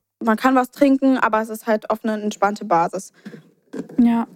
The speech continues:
Speaker 2: Nee, also ich bin so die Art von Mensch, ich, ich will da einfach Spaß haben, tanzen. Also,
Speaker 1: Ja.
Speaker 2: aber ich brauch auch manchmal meine frische Luft, weil ich bin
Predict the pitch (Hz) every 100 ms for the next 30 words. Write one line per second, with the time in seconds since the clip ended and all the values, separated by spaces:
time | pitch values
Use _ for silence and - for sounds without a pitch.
0 | - _ _ _ _ - 254 240 233 254
1 | - 262 247 226 - 240 - 240 240 -
2 | 220 - - 247 - 226 220 208 208 196
3 | - 214 226 208 - 220 233 294 330 349
4 | - 226 220 226 262 226 - _ _ -
5 | 220 226 233 - 233 233 226 - 226 220
6 | 233 220 214 208 - 220 214 247 - 202
7 | - - 208